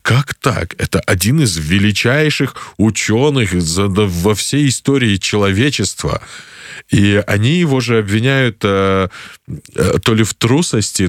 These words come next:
то ли в нежелании продолжать, или, э, а, он говорит, что он сделал всё для своего времени и для своего поколения. И эти слова так, э, э,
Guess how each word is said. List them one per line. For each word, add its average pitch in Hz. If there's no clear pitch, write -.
то 101
ли 101
в 98
нежелании 104
продолжать, 98
или, 110
э, 95
а, 127
он 107
говорит, 117
что 104
он 135
сделал 95
всё 92
для 85
своего 98
времени 87
и 98
для 92
своего 104
поколения. 76
И -
эти 113
слова 131
так, 117
э, 113
э, 98